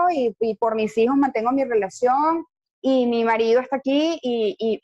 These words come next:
recuerdo una obra de Mimi Lazo súper famosa que se llamaba No seré feliz, pero tengo marido.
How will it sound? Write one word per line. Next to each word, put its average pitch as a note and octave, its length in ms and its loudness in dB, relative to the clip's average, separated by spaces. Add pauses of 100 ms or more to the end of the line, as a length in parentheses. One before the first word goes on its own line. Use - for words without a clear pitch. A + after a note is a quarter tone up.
(120)
recuerdo A#3 560 2
una C#4 280 2
obra C#4 160 2
de C#4+ 60 2
Mimi A#3 240 0
Lazo A#3+ 280 0
súper A3 500 -4
famosa G#3 440 0
que C#4 80 -4
se B3+ 120 -6
llamaba G3 340 0
No A#3+ 100 -2
seré A#3+ 220 -2
feliz, A#3 220 -6
pero B3 180 -4
tengo F#3+ 220 -6
marido. A3 400 -2